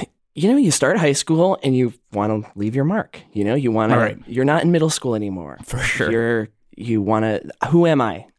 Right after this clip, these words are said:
Speaker 1: I'm learning stuff
Speaker 2: Mm.
Speaker 1: about myself.
Speaker 2: Yeah.
Speaker 1: And I decided in the summer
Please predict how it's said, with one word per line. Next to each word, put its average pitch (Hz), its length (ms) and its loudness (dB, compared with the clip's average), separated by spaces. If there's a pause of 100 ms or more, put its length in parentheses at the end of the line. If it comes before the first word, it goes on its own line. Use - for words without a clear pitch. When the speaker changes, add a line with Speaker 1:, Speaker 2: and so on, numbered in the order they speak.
(260)
Speaker 1:
I'm 131 160 0
learning 147 340 2
stuff 113 200 -4
Speaker 2:
Mm. 127 100 2
Speaker 1:
about 110 200 -2
myself. 87 540 -12
Speaker 2:
Yeah. 110 200 -6 (180)
Speaker 1:
And 95 480 -6 (120)
I 101 200 -6
decided 123 640 -4 (240)
in 104 200 -4
the 98 200 -4
summer 113 540 -4